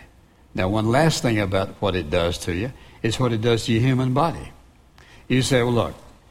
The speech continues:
being jealous has nothing to do with my human body." Oh, yes, it does.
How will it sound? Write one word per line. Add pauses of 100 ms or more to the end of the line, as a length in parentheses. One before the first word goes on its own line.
(520)
being
jealous
has
nothing
to
do
with
my
human
body."
Oh,
yes,
it
does.